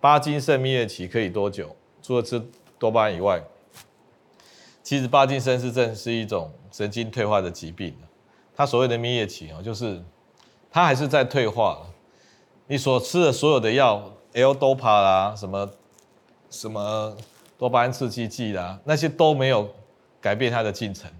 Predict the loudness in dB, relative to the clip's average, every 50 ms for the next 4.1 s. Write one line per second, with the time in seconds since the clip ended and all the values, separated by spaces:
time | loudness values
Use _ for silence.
0 | -20 _ _ _ _ _ _ _ _ _ _ _ _ _ _ -2 0 2 2 2
1 | 2 2 2 2 2 0 0 0 -2 -4 -2 -2 -2 -4 -4 -4 -10 _ _ _
2 | _ _ _ _ _ _ _ _ _ -4 -2 0 0 0 0 -2 -4 -4 -6 -6
3 | -6 -6 -6 -6 -6 -6 -8 -12 -20 -20 _ _ _ _ _ _ _ _ -20 -20
4 | -20 -20